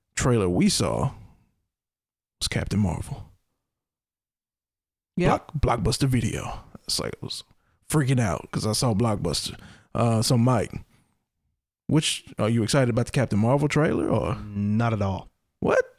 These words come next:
Speaker 2: Really?
Speaker 3: Nah.
Speaker 1: Huh?
Speaker 3: Yeah, not
Speaker 1: So
Speaker 3: at all.
Speaker 1: what's up with the Captain Marvel trailer?
Speaker 3: Y-, you know, for one, not really interested in Captain Marvel, um, especially since, you know, like,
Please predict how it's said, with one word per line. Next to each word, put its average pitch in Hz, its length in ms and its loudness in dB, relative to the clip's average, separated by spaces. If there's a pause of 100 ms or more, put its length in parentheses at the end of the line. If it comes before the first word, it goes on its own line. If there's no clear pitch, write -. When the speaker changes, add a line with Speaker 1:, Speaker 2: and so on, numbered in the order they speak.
(100)
Speaker 2:
Really? 466 480 0
Speaker 3:
Nah. 95 400 0 (100)
Speaker 1:
Huh? 202 320 2 (540)
Speaker 3:
Yeah, 92 260 -2 (140)
not 104 200 0
Speaker 1:
So 139 140 2
Speaker 3:
at 123 60 0
all. 117 80 0
Speaker 1:
what's 160 200 -2
up 175 100 4
with 160 120 0
the - 80 -6
Captain 143 300 -2
Marvel 151 280 0
trailer? - 360 -4 (280)
Speaker 3:
Y-, 196 180 -2
you 214 120 -2
know, 240 300 0
for 156 220 0
one, 240 460 -2 (960)
not 190 340 0
really 214 200 0
interested 175 600 -4 (140)
in 120 280 0
Captain 123 440 -4
Marvel, 131 640 0 (760)
um, 92 840 0 (560)
especially 139 500 -2
since, 107 320 -2
you 120 80 0
know, 104 240 0
like, 101 320 -2